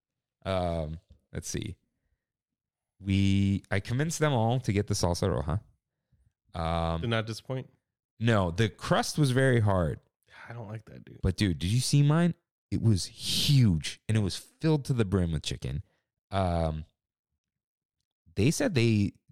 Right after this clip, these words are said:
Speaker 1: generally don't like tortilla soup, but it was, like, very good. They ate everything. Adrian, like, was over the moon about this
Speaker 2: Nice.
Speaker 1: thing.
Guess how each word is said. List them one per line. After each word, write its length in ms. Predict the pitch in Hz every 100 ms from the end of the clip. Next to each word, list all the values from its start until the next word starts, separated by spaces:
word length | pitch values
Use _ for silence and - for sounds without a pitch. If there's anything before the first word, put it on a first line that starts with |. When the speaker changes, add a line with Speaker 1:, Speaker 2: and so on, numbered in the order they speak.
| 92
Speaker 1:
generally 500 | - 92 113 131 113
don't 200 | 92 90
like 160 | 87 101
tortilla 360 | 95 - 90
soup, 220 | 82 90 -
but 100 | 73
it 40 |
was, 120 | 76
like, 160 | 78 78
very 300 | 78 76 76
good. 160 | 78
They 80 | 80
ate 240 | 90 117 92
everything. 380 | 87 71 73 - _ _ _ -
Adrian, 420 | 143 127 87 82
like, 180 | 78 73
was 120 | 85
over 180 | 90 82
the 80 | 76
moon 220 | 73 71
about 240 | 73 -
this 180 | - -
Speaker 2:
Nice. 80 |
Speaker 1:
thing. 100 | -